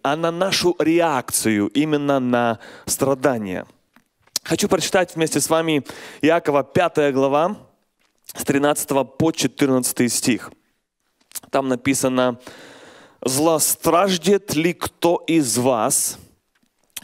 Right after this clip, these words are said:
Пусть молится». Точка, на этом можно остановиться, и именно об этом сегодня и пойдёт весь наш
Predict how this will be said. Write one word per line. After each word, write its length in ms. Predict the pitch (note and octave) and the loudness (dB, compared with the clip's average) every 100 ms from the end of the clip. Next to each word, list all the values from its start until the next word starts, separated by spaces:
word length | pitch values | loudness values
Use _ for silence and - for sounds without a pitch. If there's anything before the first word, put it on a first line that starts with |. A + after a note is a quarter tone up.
| - | -4
Пусть 300 | E3 E3 - | 0 0 -2
молится». 560 | C#3+ C3 A2 - F#2 - - _ _ _ _ _ _ - - - - _ _ _ _ - | 0 2 2 -2 -4 -6 -18 _ _ _ _ _ _ -20 -20 -20 -20 _ _ _ _ -2
Точка, 420 | F#3+ G3 - F#3+ | 0 0 0 -2
на 180 | D#3+ E3+ | 2 0
этом 220 | F3+ E3 | 2 0
можно 260 | D#3+ D#3 D3 | 2 2 0
остановиться, 680 | C#3+ D3 D3+ F3 F#3+ - E3 | 0 0 2 0 0 0 0
и 180 | - | 0
именно 460 | E3+ G3+ F#3 E3+ D#3+ | -4 -2 0 2 2
об 140 | C#3+ | 2
этом 240 | F3 E3+ D3 | 0 0 -4
сегодня 400 | - D3 C#3+ C#3 | 2 2 2 0
и 40 | |
пойдёт 440 | A#2+ C3 C3 B2+ A#2+ | 0 0 2 -2 0
весь 240 | B2 A#2 | 0 0
наш 380 | A#2+ A2+ - | -2 -2 -4